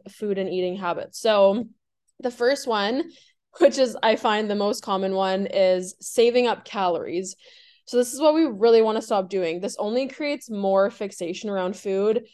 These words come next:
It leads to binging for a lot of people or overindulging because, of course, saving up your calories all day means you are restricting,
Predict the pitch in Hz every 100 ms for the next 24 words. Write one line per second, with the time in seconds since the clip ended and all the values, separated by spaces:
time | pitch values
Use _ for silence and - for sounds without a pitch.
0 | _ _ _ 202 196 190 202 202 196 185
1 | - 208 180 180 240 262 254 254 254 233
2 | 226 226 240 220 220 202 165 190 180 180
3 | 185 196 196 202 196 196 202 185 196 190
4 | - 190 185 185 196 - 202 220 254 -
5 | - - - 226 226 226 220 214 202 208
6 | 175 180 202 226 233 240 240 277 269 214
7 | 196 196 202 175 190 170 175 170 170 180
8 | - 277 277 262 254 254 254